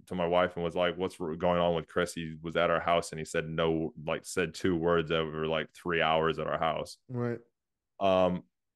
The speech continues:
Speaker 1: but what actually got me to go to counseling the first time was actually talking to another colleague of mine, randomly brought it up, was like, "Yeah, struggling at home with the wife,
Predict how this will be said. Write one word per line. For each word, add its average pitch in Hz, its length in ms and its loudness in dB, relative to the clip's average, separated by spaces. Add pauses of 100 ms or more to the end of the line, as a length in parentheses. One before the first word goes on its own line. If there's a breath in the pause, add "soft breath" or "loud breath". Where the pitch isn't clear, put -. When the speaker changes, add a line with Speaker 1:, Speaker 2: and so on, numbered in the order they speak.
(400)
Speaker 1:
but 104 120 8
what 98 160 8
actually 98 440 2
got 92 180 2
me 92 80 -4
to 90 40 -6
go 87 120 -2
to 85 80 -2
counseling 87 380 -2
the 78 60 -6
first 123 320 0
time 82 380 -2
was 85 320 2
actually 82 580 -2
talking 82 380 0
to 80 140 -6
another 78 580 -2
colleague 90 320 4
of 71 140 -8
mine, 62 220 -10 (360)
randomly 90 760 2 (180)
brought 87 220 4
it 85 80 0
up, 85 180 0
was 82 120 -6
like, 85 280 0
"Yeah, 92 160 0
struggling 87 480 -2
at - 60 -6
home 87 280 2
with 85 140 -2
the 82 60 -6
wife, 85 440 2